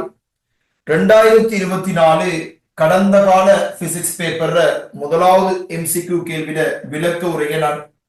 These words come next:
இதுல போட போறேன் YouTube தளத்துல. இந்த வீடியோ உங்களுக்கோ, உங்களுக்கு எவ்வாறு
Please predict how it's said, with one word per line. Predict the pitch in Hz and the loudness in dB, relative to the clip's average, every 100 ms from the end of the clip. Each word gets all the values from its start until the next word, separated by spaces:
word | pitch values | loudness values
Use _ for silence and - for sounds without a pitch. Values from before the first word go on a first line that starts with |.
| _ _ - | _ _ -10
இதுல | 156 151 151 | -6 -4 -2
போட | 147 147 147 | -2 -2 -2
போறேன் | 151 156 151 | -2 -4 -6
YouTube | 147 139 143 143 | -8 -6 -6 -2
தளத்துல. | 180 175 143 120 - _ _ _ _ _ _ _ 185 | -2 0 -4 -8 -14 _ _ _ _ _ _ _ -8
இந்த | 196 214 214 | 0 0 0
வீடியோ | 233 240 202 | -2 0 2
உங்களுக்கோ, | 196 190 165 170 170 196 - _ _ _ _ _ _ _ - | 2 0 -2 -4 -6 -6 -10 _ _ _ _ _ _ _ -10
உங்களுக்கு | 151 190 214 220 226 226 196 | -4 0 4 4 4 2 4
எவ்வாறு | 190 196 202 | 4 4 4